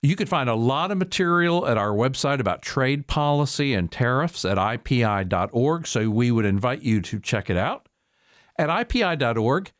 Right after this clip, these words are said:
yes, that's one of those great short three-digit internet U R Ls. That shows you how long we've been around at I P I. Uh, if you go to I P I dot org, you can sign up if you'd like to receive notice of all of our new podcasts, new content, and upcoming events.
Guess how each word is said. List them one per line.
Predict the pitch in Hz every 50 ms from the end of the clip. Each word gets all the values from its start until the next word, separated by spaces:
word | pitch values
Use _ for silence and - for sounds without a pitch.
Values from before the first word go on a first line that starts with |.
| _ _ _ _ _ -
yes, | - 107 127 156 -
that's | - 123 - -
one | 127 117 110
of |
those | 104 98 90
great | - - 107 110 123 147 -
short | - - - - 135 123 131 143 - _ _ _ _
three-digit | - 104 110 120 127 127 131 127 120 139 135 - - _ _ _ _ _ _ -
internet | - 123 120 127 131 131
U | - 113 113 120 123
R | 120 117 117 113
Ls. | 110 117 135 175 214 196 -
That | - 90 92
shows | - - 110 107 98
you | 101 101
how | 117 113 98
long | 101 104 104 104
we've | 101 101 98
been | 98 101 92
around | 90 92 92 104 120 151 175 165
at | 127 117
I | 120 127
P | 127 - 147 127 131
I. | 127 127 147 202 - - _ _ _ _ _ - _ _ _ _ _ _ _ _ -
Uh, | 117 113 110 110 110 113
if | - 131 -
you | 127 139
go | 170
to | 202
I | 180 170 151
P | - - 185
I | 165 156
dot | 143 147 135 131 135
org, | 131 147 170 175 143 127
you |
can | 104 123 104
sign | 92 - 147 131 139 135 143
up | 156 156 -
if | 123 - -
you'd | 120 -
like | 135 123 117 -
to | - 104
receive | 110 107 - 143 131 120
notice | 113 113 113 120 123 131 127 -
of | 120 110
all | 113 110 113
of | 101
our | 104 98
new | 98 92 92 87
podcasts, | - - 151 156 160 160 - 170 160 156 156 156 - - - - - - -
new | 110 131 202
content, | 220 - 196 175 175 165 - 175 160 165 170 -
and | - 117 113
upcoming | 113 123 - - 139 123 120 123 120
events. | 110 110 104 113 98 85 73 - - - - -